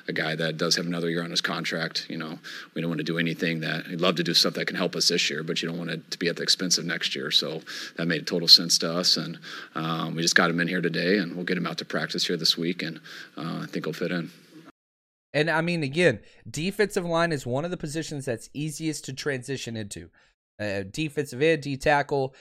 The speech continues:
Speaker 2: it's not very complex. No, I mean, there is complexity to it,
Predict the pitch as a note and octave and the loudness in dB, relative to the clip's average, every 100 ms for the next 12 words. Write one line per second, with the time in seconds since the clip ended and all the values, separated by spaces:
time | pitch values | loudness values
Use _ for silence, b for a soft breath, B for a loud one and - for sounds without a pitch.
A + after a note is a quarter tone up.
0 | b - A2 - C3 C#3 C3 C3+ C3+ - | b -6 -4 0 2 4 4 4 4 2
1 | C3 G#2 - C#3+ D3+ - - G#2+ A#2 A2+ | -2 -2 6 6 6 2 -12 -6 -2 0
2 | C3 A#2 B2+ C#3+ - - A2 C#3+ C3+ A#2 | 0 2 2 2 0 -6 0 0 0 -4
3 | G#2 - D#3 D#3+ | -6 0 4 4